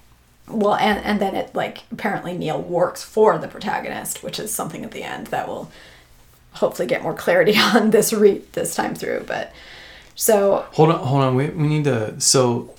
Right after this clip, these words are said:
Speaker 2: this could get tricky though, because, so when Neil steps into the turnstile,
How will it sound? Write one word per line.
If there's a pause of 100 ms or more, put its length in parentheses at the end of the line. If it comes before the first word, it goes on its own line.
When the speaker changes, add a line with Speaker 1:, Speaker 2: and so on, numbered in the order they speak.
Speaker 2:
this
could
get
tricky
though,
because, (720)
so (580)
when
Neil
steps
into
the
turnstile,